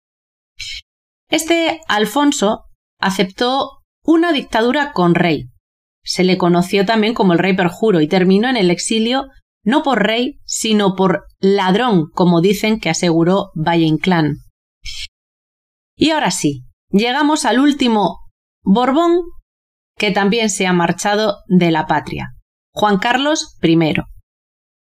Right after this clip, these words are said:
Con él se cierra, por el momento, ese círculo de los Borbones en el exilio. La historia de Juan Carlos primero, las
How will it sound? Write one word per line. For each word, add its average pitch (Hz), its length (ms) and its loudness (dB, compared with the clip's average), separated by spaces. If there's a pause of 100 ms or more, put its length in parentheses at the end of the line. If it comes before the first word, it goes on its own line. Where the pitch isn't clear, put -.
(380)
Con 220 180 2
él 269 340 -2
se 190 220 0
cierra, 240 540 -2 (100)
por 170 180 2
el 240 120 0
momento, 190 640 2 (340)
ese 233 300 -2
círculo 196 760 0
de 190 160 2
los 185 240 2
Borbones 208 760 0
en 170 160 2
el 156 140 0
exilio. 151 540 0 (1900)
La 202 580 0
historia 240 640 -2
de 220 260 -2
Juan 202 200 0
Carlos 196 320 0
primero, 214 640 0
las 156 760 -4